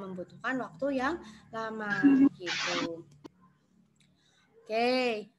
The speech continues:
lalu, eh, faktor penentu daya dukung lingkungan, ini ada yang pertama adalah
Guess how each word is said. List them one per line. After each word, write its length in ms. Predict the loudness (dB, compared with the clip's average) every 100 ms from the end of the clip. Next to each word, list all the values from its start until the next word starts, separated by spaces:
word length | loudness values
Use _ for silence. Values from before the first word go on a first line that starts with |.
| _
lalu, 720 | -8 -6 -6 -4 -2 -2 -6 -10 _ -2
eh, 480 | 2 2 2 0 -2 -4
faktor 320 | -8 -8 -4
penentu 400 | -2 0 0 -2
daya 320 | -2 -2 -2
dukung 320 | -6 -8 -8
lingkungan, 880 | -8 -10 -12 -12 -12 -12 -8 -6 -6
ini 320 | -8 -10 -10
ada 560 | -10 -10 -8 -6 -6 -10 -20 _ -14
yang 180 | -14 -12
pertama 500 | -14 -14 -16 -14 -14
adalah 320 | -16 -14 -14